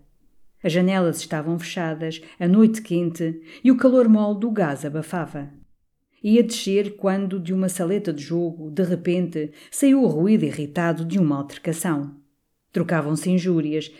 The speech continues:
gritava-se: "Mente! O asno é você!" Basílio estacou, escutando. Mas, subitamente, fez-se um grande silêncio. Uma das vozes disse com brandura: "Paus!" A outra respondeu com benevolência:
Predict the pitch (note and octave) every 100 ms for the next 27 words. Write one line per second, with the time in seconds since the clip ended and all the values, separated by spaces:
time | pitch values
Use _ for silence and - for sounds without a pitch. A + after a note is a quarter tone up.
0 | _ E3 F#3+ F#3 A3 D3+ D#3 D3+ - _
1 | _ _ _ _ A#3 C#4 B3+ A3+ D#3+ C#3+
2 | - _ - C4 G#3+ C4 A3 F3 D#3+ D#3
3 | D3+ - D3+ C#3+ D3 _ _ - _ _
4 | - F#3 F#3 F#3+ D#3+ - F#3+ F3 F3+ F3
5 | F#3 F#3 - - - A3 F3 C#3+ C#3+ -
6 | _ _ _ _ _ - A3+ C#4+ D4+ -
7 | - - A3+ F3+ E3 D#3 F3+ F3+ F3+ F#3
8 | - - - A#3 A3+ E3 E3 F#3 F3 F3+
9 | F#3+ C#3+ - - C#3+ - _ _ _ -
10 | G3 G3 D#3+ D3 E3 F#3 F3+ C#3+ C#3 C#3+
11 | F#3+ F3+ - E3 D#3 E3 F3 F#3 F#3+ G3+
12 | G#3 _ _ _ _ - A#3 E3 D3 -
13 | - - _ _ _ _ _ _ - C4+
14 | D#4 G#3 - - F3 D#3+ F3+ F#3 F3+ D#3+
15 | D#3 E3+ F3 D#3+ D#3+ F3+ E3+ F3+ E3 E3